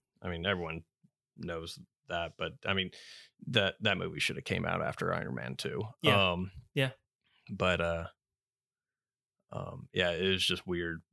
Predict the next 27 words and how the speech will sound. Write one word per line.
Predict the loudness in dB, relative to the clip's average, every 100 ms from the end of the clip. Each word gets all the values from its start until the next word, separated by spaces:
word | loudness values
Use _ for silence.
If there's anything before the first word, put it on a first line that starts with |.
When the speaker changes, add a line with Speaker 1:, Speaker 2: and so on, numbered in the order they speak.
| _
Speaker 1:
releasing | -4 -2 -2 -2 -2
it | -4
after | -8 -6 -6 -6
her | -8
character | -6 -6 -6 -10
died. | -10 -10 -14 -18 -20 -20 -20 -20 -20 -4
Speaker 2:
Yeah. | -4 -4 -10 -20 -4
That's | 0 4
another | 6 4
problem | 4 4 4
with | 2 0
the | 0 -2 _ _ _ _
M | 0 2
C | 4
U | 6 6 4 4
is | 0 -2 -6 2
no | 4
one, | 6 6 4 0 -2
there's | -2 2
no | 4 4
stakes | 4 4 2 2
anymore. | 0 0 -4 -6 -10 _ _ _ _ _ _ 4
I |
mean, | 6
Speaker 1:
Mm-hmm. | 10
Speaker 2:
Vision | 10 8 6
dies, | 4 4 2 0 -4